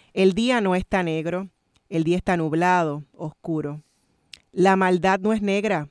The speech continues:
es maldad. No hay suerte negra, hay mala suerte. No hay una lista negra, hay una lista negativa de rechazo. No hay aguas negras,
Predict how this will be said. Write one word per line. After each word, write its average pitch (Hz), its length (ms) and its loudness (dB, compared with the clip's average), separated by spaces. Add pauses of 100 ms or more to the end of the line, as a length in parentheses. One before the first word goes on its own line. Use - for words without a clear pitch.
es 170 220 -8
maldad. 170 500 0 (920)
No 196 200 4
hay 226 140 4
suerte 180 440 0
negra, 151 420 -4 (360)
hay 175 180 -2
mala 156 360 -2
suerte. 147 580 -12 (540)
No 180 140 2
hay 202 100 6
una 208 180 4
lista 185 320 0
negra, 143 420 -6 (340)
hay 170 120 0
una 175 180 0
lista 165 280 -2
negativa 180 840 -2 (160)
de 151 160 -10
rechazo. 147 680 -10 (600)
No 175 180 0
hay 190 120 2
aguas 202 240 2
negras, 208 640 -6